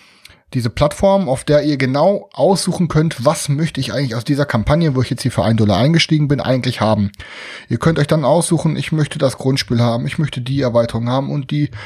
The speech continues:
dann packt ihr da alles rein und dann bezahlt ihr es erst, ne? Ähm, ihr habt dann da also echt noch meistens lange Zeit. Klar, manchmal ist man so sicher von irgendeiner Kampagne,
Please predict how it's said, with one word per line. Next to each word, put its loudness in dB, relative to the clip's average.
dann -4
packt 0
ihr 2
da 2
alles 0
rein 2
und -6
dann 4
bezahlt 0
ihr -2
es -6
erst, -2
ne? -2
Ähm, 0
ihr 2
habt -2
dann 2
da 4
also 2
echt -2
noch 0
meistens 0
lange 2
Zeit. 0
Klar, 2
manchmal 2
ist -2
man 4
so 4
sicher 2
von 0
irgendeiner 0
Kampagne, 2